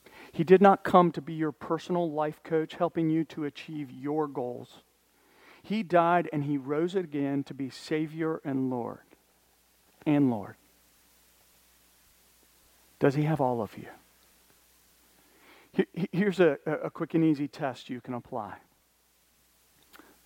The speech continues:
The Bible. Ask yourself this question. Am I willing to submit myself to all that this book says?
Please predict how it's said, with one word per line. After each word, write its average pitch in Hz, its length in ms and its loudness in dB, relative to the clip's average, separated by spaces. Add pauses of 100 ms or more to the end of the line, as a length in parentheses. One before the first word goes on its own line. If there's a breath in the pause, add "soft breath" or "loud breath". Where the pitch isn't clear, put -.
(160)
The 143 80 0
Bible. 127 520 4 (1600 soft breath)
Ask 185 240 2
yourself 175 340 4
this 147 180 -2
question. 113 540 -8 (840)
Am 165 140 2
I 175 120 4
willing 196 420 4
to 165 80 0
submit 160 440 -6
myself 139 600 -6
to - 80 -10
all 131 260 -6
that 127 160 -14
this 113 160 -12
book - 320 -16
says? - 400 -16